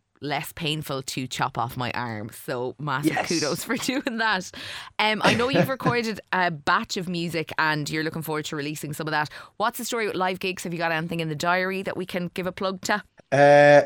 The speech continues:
Speaker 2: currently not in Ireland, no. I'm playing a bunch of shows with that ten-piece band. We're called the
Speaker 1: Wow.
Speaker 2: Angels of Libra. Uh, that's gonna be next March. Um, and I have a few shows in London, but I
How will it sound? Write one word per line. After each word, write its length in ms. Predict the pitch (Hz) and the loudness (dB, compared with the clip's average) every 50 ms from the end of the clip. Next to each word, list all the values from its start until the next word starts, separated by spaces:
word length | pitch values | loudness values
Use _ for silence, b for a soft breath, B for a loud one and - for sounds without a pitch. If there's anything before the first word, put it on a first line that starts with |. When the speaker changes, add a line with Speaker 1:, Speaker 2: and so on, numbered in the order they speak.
| - - _ | 4 -4 _
Speaker 2:
currently 560 | - - 170 175 202 208 - 175 190 190 185 | -2 4 6 6 6 6 6 4 6 6 6
not 300 | 165 160 170 185 196 185 | 6 6 8 8 8 6
in 120 | 175 - | 4 4
Ireland, 380 | - 151 160 160 147 - 123 120 | 4 4 6 6 4 4 6 6
no. 260 | 123 123 120 113 87 | 6 6 6 4 4
I'm 160 | 113 113 117 | 2 2 2
playing 420 | 113 - 123 120 120 120 117 117 - | 2 4 4 4 4 4 2 0 -2
a 60 | - 101 | -4 -4
bunch 280 | 98 117 120 123 120 120 | -2 0 0 0 -2 -6
of 60 | - | -6
shows 300 | - - 107 107 101 92 | -4 -2 -2 -2 -2 -2
with 160 | 104 104 95 | -4 -6 -4
that 220 | - 101 - - | -6 -8 -8 -8
ten-piece 420 | - - 110 107 95 101 107 98 - | -8 -6 -6 -6 -4 -6 -6 -8 -8
band. 260 | - - 95 98 98 | -6 -4 -4 -2 -2
We're 80 | 95 95 | -4 -4
called 200 | - 110 98 101 | -4 -4 -4 -4
the 120 | 101 - | -4 -4
Speaker 1:
Wow. 80 | 104 101 | -4 -2
Speaker 2:
Angels 280 | 101 - 98 92 - - | -2 -2 -4 -6 -8 -10
of 180 | - 90 85 | -12 -12 -12
Libra. 500 | 92 90 101 101 90 80 80 87 90 87 - _ - - | -8 -8 -6 -6 -6 -6 -6 -8 -8 -10 -12 _ -20 -12
Uh, 220 | 98 104 104 101 98 | -10 -8 -8 -6 -6
that's 180 | 95 101 - - | -8 -8 -6 -4
gonna 160 | - 113 107 | -2 0 0
be 120 | 107 104 | 0 0
next 260 | 104 107 101 - - | 0 -2 -4 -4 -6
March. 580 | - 104 107 113 117 120 120 - - - - - - - | -2 0 2 4 4 4 2 0 -8 -10 -10 -12 -10 -2
Um, 680 | 110 107 107 107 104 104 104 104 104 104 104 98 - - _ _ _ _ _ - | 2 2 4 4 4 4 2 2 0 -2 -2 -4 -6 -10 _ _ _ _ _ -4
and 460 | 107 107 107 107 107 107 104 92 90 - - - - - - - - - - - _ _ _ - | -2 0 2 2 2 0 -2 -4 -6 -8 -10 -10 -10 -12 -14 -14 -14 -14 -14 -16 _ _ _ -8
I 40 | - | -6
have 80 | 113 107 | -6 -6
a 40 | 98 | -6
few 200 | - - 117 117 | -4 -4 -4 -2
shows 280 | - - 110 110 95 | -2 -4 -6 -6 -6
in 120 | 98 101 104 | -6 -6 -4
London, 520 | 107 110 110 107 110 110 110 110 110 B B B B B B B _ | -4 -4 -2 -2 -2 -2 -4 -6 -8 B B B B B B B _
but 100 | - 120 | 4 6
I 80 | 123 | 6